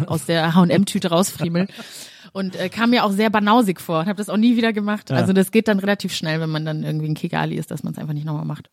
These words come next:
Speaker 2: Ja. Und, ähm, äh, interessant, äh, äh, du fährst wirklich regelmäßig noch
Speaker 1: Ja.
Speaker 2: nach Ruanda. Und,
Speaker 1: Ich
Speaker 2: und
Speaker 1: war jetzt zuletzt zweitausendsiebzehn leider.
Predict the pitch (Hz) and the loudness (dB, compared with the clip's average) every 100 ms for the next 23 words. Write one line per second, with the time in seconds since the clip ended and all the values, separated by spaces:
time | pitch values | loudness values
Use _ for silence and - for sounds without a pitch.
0 | - 127 107 104 _ - - - 139 - | -4 -2 -2 -4 _ -20 -20 -18 -8 2
1 | 143 143 - - 139 139 127 _ 147 143 | 4 2 -2 0 2 2 0 _ -8 -4
2 | 170 151 170 190 190 - 156 143 - 156 | -2 -2 -2 -4 -6 -12 -10 -10 -10 -6
3 | 156 135 120 143 135 147 151 240 - 165 | -6 -6 -12 -14 -8 -4 0 0 0 0
4 | 196 - 202 190 175 151 - 156 139 147 | 0 2 2 4 2 2 0 0 2 2
5 | 143 135 131 110 101 107 113 120 254 247 | 2 4 2 2 -2 -4 -4 0 0 0
6 | 233 240 - 226 208 196 226 - - 226 | -2 -2 -4 -4 0 0 -2 -6 -6 -6
7 | 214 240 262 | -4 -6 -6